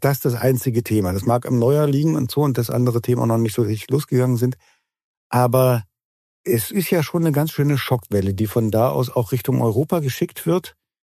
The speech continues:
Und das Erste, worüber sich alle aufgeregt haben oder zumindest verwundert haben, war der,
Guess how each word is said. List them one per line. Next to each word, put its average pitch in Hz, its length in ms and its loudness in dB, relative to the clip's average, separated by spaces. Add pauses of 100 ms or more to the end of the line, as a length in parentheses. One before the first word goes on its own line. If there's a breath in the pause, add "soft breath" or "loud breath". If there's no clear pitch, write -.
(380)
Und 127 480 0
das 110 160 0
Erste, 160 460 0
worüber 160 200 2
sich 147 180 -4
alle 139 160 2
aufgeregt 139 540 -2
haben 160 160 2
oder 120 160 2
zumindest 131 320 0
verwundert 123 540 0
haben, 139 360 2
war 120 140 4
der, 123 480 0